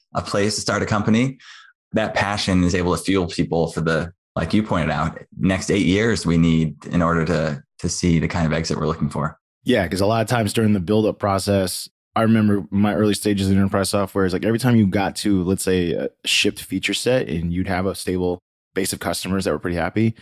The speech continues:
Speaker 2: you inevitably run into, you know, more customers that wanted more. <laughs> Uh, it was never done. You know what I mean? And it's always a big challenge, and then new, new business challenges. When you think of that domain expertise, are there any particular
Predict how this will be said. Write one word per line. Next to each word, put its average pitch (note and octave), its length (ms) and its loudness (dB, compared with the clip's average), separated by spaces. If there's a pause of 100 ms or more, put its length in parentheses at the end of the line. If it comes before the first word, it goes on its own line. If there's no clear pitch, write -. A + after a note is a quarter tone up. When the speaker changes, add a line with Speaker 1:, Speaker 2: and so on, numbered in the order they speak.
(240)
Speaker 2:
you A#2 80 2
inevitably A#2+ 340 2
run G#2+ 160 4
into, G2+ 240 2
you F2+ 100 0
know, E2 100 -2
more E2 180 -4
customers E2+ 400 -4
that D2+ 180 -8 (180)
wanted E2+ 280 -2
more. G2 380 -4
<laughs> - 40 -20
Uh, G2+ 180 0 (300)
it F3+ 60 0
was D3 140 2
never B2+ 200 2
done. A#2+ 320 0 (200)
You B2+ 60 2
know C3 60 4
what C3 60 4
I - 20 4
mean? B2+ 120 4
And A#2+ 80 4
it's A2 100 2
always A#2 260 4
a A2 60 2
big G2+ 180 0
challenge, G#2+ 360 2
and F2+ 100 2
then F2+ 140 6
new, F#2 240 2
new F#2+ 120 2
business F2+ 300 -2
challenges. G#2+ 460 2 (400)
When C#3+ 160 2
you C#3 80 6
think D3 240 2
of C3 260 0 (220)
that A#2+ 180 0
domain A#2 300 4
expertise, G#2 600 -2 (720)
are A#2+ 120 4
there B2 160 2
any C#3 200 2
particular A#2 640 0